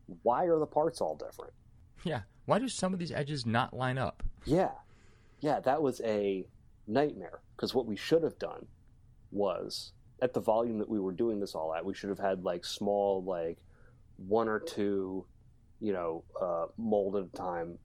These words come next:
Speaker 1: vacuum formers and then a router with a trim guide. But that didn't quite yet exist when we were doing this. I think you, you had come up with that maybe six months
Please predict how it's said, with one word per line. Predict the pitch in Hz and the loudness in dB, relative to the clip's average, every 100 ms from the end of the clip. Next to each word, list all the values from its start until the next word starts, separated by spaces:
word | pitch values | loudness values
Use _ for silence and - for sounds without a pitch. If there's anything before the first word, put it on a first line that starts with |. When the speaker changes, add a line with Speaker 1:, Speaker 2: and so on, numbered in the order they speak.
| - | -4
Speaker 1:
vacuum | 98 98 98 92 | -2 0 -2 -6
formers | 95 90 85 85 - | -4 -4 -6 -8 -8
and | 98 90 | -8 -4
then | 95 92 85 87 - | -4 -4 -6 -8 -6
a | 92 85 82 82 - - - - | -4 -2 -2 -4 -12 -20 -14 -4
router | 95 107 113 101 92 | 2 4 4 2 0
with | 90 85 | -4 -4
a | 85 85 - | -4 -4 -8
trim | - 117 101 | -6 -2 -2
guide. | 90 82 - - - - - - - - | -2 -4 -6 -14 -20 -20 -20 -20 -10 -6
But | 110 | 2
that | 139 170 | 2 2
didn't | 170 127 | 0 -2
quite | - - - 123 135 - | -6 -10 0 2 2 0
yet | 117 107 | -2 -2
exist | 95 92 87 90 - 92 | -4 -8 -6 -6 -6 -12
when | 78 | -10
we | 82 | -10
were | 82 | -10
doing | 82 85 - | -10 -12 -12
this. | - - - | -14 -16 -6
I | 104 | -2
think | 131 120 | 0 0
you, | 113 123 120 117 - - - - | 2 2 0 -2 -12 -20 -20 -16
you | 90 110 147 | -2 2 2
had | 143 - | 0 -6
come | - - 147 143 | -8 -2 2 2
up | 139 127 | 2 0
with | 113 - | 0 0
that | - 95 92 - - - - | -2 -2 -4 -6 -14 -20 -10
maybe | 107 120 139 139 135 127 117 | -6 0 4 4 4 2 -2
six | - - 113 - | -4 -2 -2 -2
months | 110 101 92 - - - | 0 0 0 -6 -12 -14